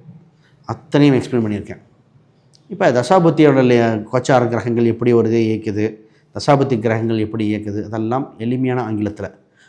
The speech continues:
பிரச்சனை மெத்தடுகள் எத்தனை வகை இருக்கு, அதுல எதெல்லாம் எளிமையானது, அதை பத்தி எக்ஸ்பிளைன் பண்ணியிருக்கேன். சரி, ரைட். இது Amazon, Flipkart, Google-ல இருக்கு. சர்ச் பண்ணி பாருங்க. டவுட் இருந்தா கமெண்ட் பண்ணுங்க, எங்க ஆஃபீஸ்ல ஹெல்ப் பண்ணுவாங்க. இப்ப திருமணத்துல பாத்தீங்கன்னா,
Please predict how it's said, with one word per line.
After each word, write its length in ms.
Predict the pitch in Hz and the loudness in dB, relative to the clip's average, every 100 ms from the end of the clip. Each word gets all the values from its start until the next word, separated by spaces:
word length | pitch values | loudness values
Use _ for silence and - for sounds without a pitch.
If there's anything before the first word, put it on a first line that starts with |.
| _ | _
பிரச்சனை 400 | - 120 - 175 | -6 -2 2 4
மெத்தடுகள் 420 | 127 120 147 127 120 | 4 4 4 4 2
எத்தனை 280 | 107 120 | 0 -2
வகை 160 | 113 117 | -2 0
இருக்கு, 220 | 120 - | -2 -4
அதுல 240 | 104 117 127 | -4 -2 -2
எதெல்லாம் 500 | 117 123 123 127 113 | -2 -2 -2 -4 -4
எளிமையானது, 440 | 113 117 117 104 | -4 -2 -2 -4
அதை 140 | 101 | -6
பத்தி 240 | 104 107 123 | -8 -8 -10
எக்ஸ்பிளைன் 180 | 107 117 | -8 -8
பண்ணியிருக்கேன். 380 | 104 92 135 160 _ _ _ - | -8 -10 -14 -16 _ _ _ -10
சரி, 180 | 117 | -8
ரைட். 200 | 98 95 - | -6 -8 -12
இது 360 | - 110 156 - - | -6 -4 -4 -8 -8
Amazon, 420 | 107 104 110 156 - _ _ _ _ _ - | -4 -4 -4 -6 -10 _ _ _ _ _ -12
Flipkart, 440 | 107 - 135 147 - _ _ 107 | -12 -6 -6 -6 -12 _ _ -6
Google-ல 320 | 110 131 127 113 | -2 0 0 -2
இருக்கு. 300 | 101 - - | -4 -10 -12
சர்ச் 240 | 113 98 | -10 -8
பண்ணி 160 | 123 113 | -6 -4
பாருங்க. 400 | 107 101 117 175 - _ _ | -4 -6 -8 -10 -16 _ _
டவுட் 160 | 123 135 | 0 0
இருந்தா 220 | 135 139 | 0 -2
கமெண்ட் 300 | 143 101 110 | -2 -4 -2
பண்ணுங்க, 400 | 101 104 123 160 | -4 -4 -6 -8
எங்க 460 | 127 113 107 101 104 | -8 -4 -2 -2 -4
ஆஃபீஸ்ல 200 | 113 117 | -8 -10
ஹெல்ப் 240 | 104 101 | -12 -14
பண்ணுவாங்க. 300 | 90 78 90 - _ _ _ _ _ _ _ - | -14 -16 -18 -20 _ _ _ _ _ _ _ -8
இப்ப 240 | 135 - | -4 0
திருமணத்துல 460 | 165 180 - 120 110 | 2 2 2 0 0
பாத்தீங்கன்னா, 300 | 117 107 | -2 -2